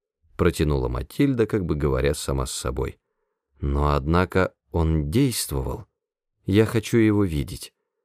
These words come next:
Приведите его ко мне», сказала она маркизу, крайне оскорблённому такой просьбой. «Граф Альтамира»,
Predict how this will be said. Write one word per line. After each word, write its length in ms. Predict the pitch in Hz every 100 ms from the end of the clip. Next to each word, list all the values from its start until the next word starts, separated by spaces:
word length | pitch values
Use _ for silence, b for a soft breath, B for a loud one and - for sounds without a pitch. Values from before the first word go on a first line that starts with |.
| _
Приведите 600 | - 139 147 131 98 82 71
его 160 | 67
ко 120 | -
мне», 280 | 69 67 - _ _ _ _ _ _ _ -
сказала 680 | - 78 67 69 64 62
она 180 | 58 62
маркизу, 540 | 62 - - 151 135 127
крайне 380 | 139 156 135
оскорблённому 1000 | - 110 - - 82 71 80 120 123 110 104
такой 260 | - 80
просьбой. 600 | - - 64 60 - - _ _ _ _ _ _ _ _ _
«Граф 540 | - - 98 95 - -
Альтамира», 880 | 90 78 69 73 67 123 117 -